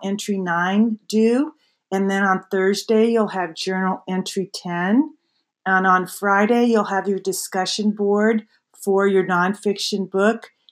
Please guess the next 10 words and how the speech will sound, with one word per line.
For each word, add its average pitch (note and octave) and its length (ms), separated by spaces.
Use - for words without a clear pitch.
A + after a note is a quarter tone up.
And G3+ 140
then G3+ 140
we G3 140
have F3+ 200
one G#3+ 340
final A3+ 460
reflection F#3+ 1160
due G3 480
on F3 280
Monday, E3 600